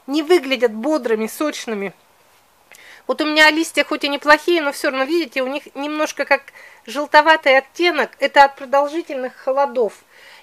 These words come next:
И в этот период я-то, конечно, развела подкормку только вот из-за этого карлика, чтобы его как-то восстановить. Я потом покажу вам, вырастет он или нет,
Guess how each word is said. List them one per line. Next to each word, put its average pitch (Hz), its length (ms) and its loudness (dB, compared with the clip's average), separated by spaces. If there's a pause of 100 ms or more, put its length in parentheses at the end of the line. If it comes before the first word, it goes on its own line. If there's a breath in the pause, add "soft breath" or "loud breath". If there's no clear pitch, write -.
(140)
И 285 120 -10
в 277 80 -6
этот 330 260 -2
период 330 640 -2 (320 soft breath)
я-то, 320 320 0
конечно, 302 420 -2
развела 285 580 2 (480 loud breath)
подкормку 277 540 -4
только 277 240 -8
вот 269 180 -4
из-за 269 260 -2
этого 330 400 -2
карлика, 277 520 -2
чтобы 247 320 -12
его 294 160 -4
как-то 254 320 -6
восстановить. 247 640 -6
Я 254 80 -4
потом 277 220 -8
покажу 320 380 -4
вам, 233 200 -2
вырастет 294 460 -10
он 220 140 -12
или 214 120 -12
нет, 277 220 -8